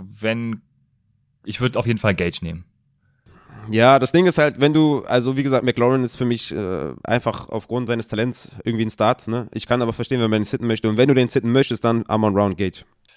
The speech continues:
Speaker 1: Dann haben wir, äh
Speaker 2: Und er hat noch geschrieben, Michael Carter oder Jeff Wilson und für mich ganz klar Jeff Wilson.
Speaker 1: Ach so, Entschuldigung, ich hab die zweite Frage über, genau, Mike Carter und Jeff Wilson ist, äh, ja, Jeff Wilson. Dann haben wir Jimmy Graham oder Brevin Jordan, zweiunddreißiger Liga, P P R.
Speaker 2: Brevin,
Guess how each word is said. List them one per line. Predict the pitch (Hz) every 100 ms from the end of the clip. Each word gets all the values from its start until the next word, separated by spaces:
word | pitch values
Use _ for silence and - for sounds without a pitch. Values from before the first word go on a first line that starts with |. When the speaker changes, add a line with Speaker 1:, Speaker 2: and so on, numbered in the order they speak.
| _ _ _
Speaker 1:
Dann | 131 160 147
haben | 127 156 151
wir, | 123 117 107 104 98 101 104 98 95
äh |
Speaker 2:
Und | 131
er | 120
hat | 120
noch | 113
geschrieben, | 113 - 120
Michael | 110 117 98
Carter | 113 117
oder | 107
Jeff | 107 101
Wilson | 120 101
und | 95
für | 98
mich | 101 95
ganz | - 98 -
klar | 90
Jeff | 87 82
Wilson. | 85
Speaker 1:
Ach |
so, | - 165
Entschuldigung, | 143 151 107
ich | 95
hab | 123
die | -
zweite | 131
Frage | 120 110 104
über, | 104
genau, | 95 110 98
Mike | 92 117
Carter | - 127
und | 117
Jeff | 117
Wilson | 117 127 127
ist, | 113 - 110
äh, | 107 104
ja, | 101 98 -
Jeff | 104 95
Wilson. | 104 107 156 - - - _
Dann | 135 165
haben | 143 156 143
wir | 131
Jimmy | 113 156
Graham | 139 131 160 156
oder | 147 135
Brevin | 123 135 139
Jordan, | 127 131 131
zweiunddreißiger | 127 127 123 120 120 117 113
Liga, | 117 113 110
P | 104 127
P | 123 117
R. | 107 101 87 - _ _ _
Speaker 2:
Brevin, | 85 90 127 180 180 180 180